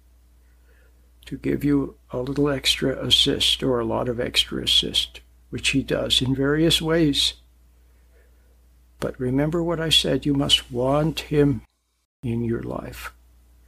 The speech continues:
So, okay, early in life, you loved ideals, you loved what was true, you loved people that were noble and brave and courageous and good, and you had ideals.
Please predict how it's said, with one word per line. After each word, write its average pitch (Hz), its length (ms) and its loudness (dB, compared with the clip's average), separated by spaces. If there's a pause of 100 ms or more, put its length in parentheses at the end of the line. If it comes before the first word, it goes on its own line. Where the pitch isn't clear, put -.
(540)
So, 147 480 -2 (180)
okay, 165 560 4
early 208 540 4
in 208 160 6
life, 151 420 4 (1080)
you 139 120 4
loved 139 340 0
ideals, 147 840 4 (100)
you 147 100 4
loved 139 300 2
what 147 180 -2
was 147 160 0
true, 143 540 0
you 147 100 4
loved 143 340 4
people 151 320 4
that 139 140 -2
were 143 140 2
noble 139 400 4
and 135 180 2
brave 131 360 2
and 135 120 4
courageous 135 840 2 (120)
and 139 160 6
good, 139 380 2 (1200)
and 127 240 0
you 139 100 4
had 135 220 0
ideals. 151 800 4